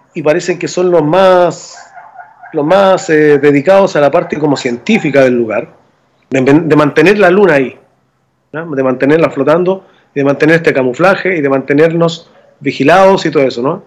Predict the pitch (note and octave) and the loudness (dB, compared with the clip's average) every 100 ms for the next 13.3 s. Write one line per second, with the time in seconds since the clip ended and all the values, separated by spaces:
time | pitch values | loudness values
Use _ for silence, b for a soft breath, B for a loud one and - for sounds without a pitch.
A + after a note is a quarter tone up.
0 | _ _ _ _ _ _ _ _ _ - | _ _ _ _ _ _ _ _ _ -4
1 | D#3 D3+ C#3 B2+ F#3+ F#3+ D3+ C3 - G3+ | 0 2 2 2 0 2 0 -4 0 0
2 | G#3+ E3 D3 A#2 G#2+ A2+ - _ _ _ | 0 -2 -4 -6 -10 -20 -20 _ _ _
3 | _ _ _ _ - D3+ D#3 D3 D#3 D#3 | _ _ _ _ -2 0 0 0 0 4
4 | F#3+ C#3 A#2 - C3+ F3 F3+ C#3+ E3+ E3 | 4 2 -4 -10 -4 0 0 0 0 0
5 | C#3+ _ _ _ _ _ _ - - B2+ | -4 _ _ _ _ _ _ -10 -6 -4
6 | A#2+ A#2 F3 E3+ E3 D#3+ D#3+ F3 E3+ C#3 | -4 -2 -2 -2 -4 -4 -2 -2 -4 -6
7 | C#3 C#3+ C3 C#3+ G3 F#3 F3+ F#3 - _ | -2 0 0 2 4 4 0 -2 -10 _
8 | _ D#3 C#3+ F3+ - D#3+ D#3+ E3 C3+ F3+ | _ 0 2 2 0 -2 -2 -2 0 0
9 | D#3 - A2+ C3 - _ _ _ _ _ | -2 -2 0 0 -4 _ _ _ _ _
10 | _ _ - B2 A2+ A2+ A2+ A2+ A2 G#2+ | _ _ -4 0 2 2 0 0 -2 0
11 | D3 D#3 D#3+ D3+ E3 D#3 D3 D3 C#3+ D3 | 2 4 2 4 4 2 2 0 -2 -4
12 | - D3+ D3 D#3+ C#3+ B2+ - B2+ C3 C3+ | -4 -2 0 -2 0 -2 -4 -6 -4 -6
13 | G#2 - G2 | -10 -18 -20